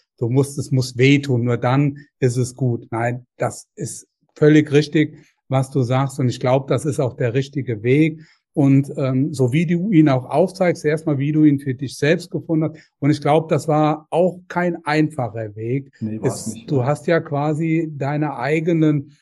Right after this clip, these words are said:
Speaker 1: ja, deine eigene Schneise in den Urwald geschlagen. Es gab ja nichts in dieser Richtung, wo du abgucken konntest. Und, ähm, deshalb hast du dir deinen eigenen Weg gebahnt. Und das ist auch gut so. Ich hab mir das auch schon angeguckt.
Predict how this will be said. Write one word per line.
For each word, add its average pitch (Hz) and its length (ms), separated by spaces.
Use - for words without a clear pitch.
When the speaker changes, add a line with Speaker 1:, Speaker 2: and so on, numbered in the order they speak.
Speaker 1:
ja, 135 220
deine 131 340
eigene 151 380
Schneise 151 540
in 131 100
den 127 200
Urwald 143 380
geschlagen. 135 320
Es 131 100
gab 156 280
ja 135 120
nichts 135 280
in 123 120
dieser 123 360
Richtung, 139 400
wo 135 160
du 135 300
abgucken 139 640
konntest. 147 580
Und, 135 440
ähm, 131 380
deshalb 135 300
hast 139 240
du 139 60
dir 135 200
deinen 127 280
eigenen 160 460
Weg 160 380
gebahnt. 139 540
Und 139 120
das 147 160
ist 139 100
auch 135 180
gut 180 220
so. 180 160
Ich 160 140
hab 160 100
mir 156 80
das 147 180
auch 143 140
schon 131 200
angeguckt. 180 680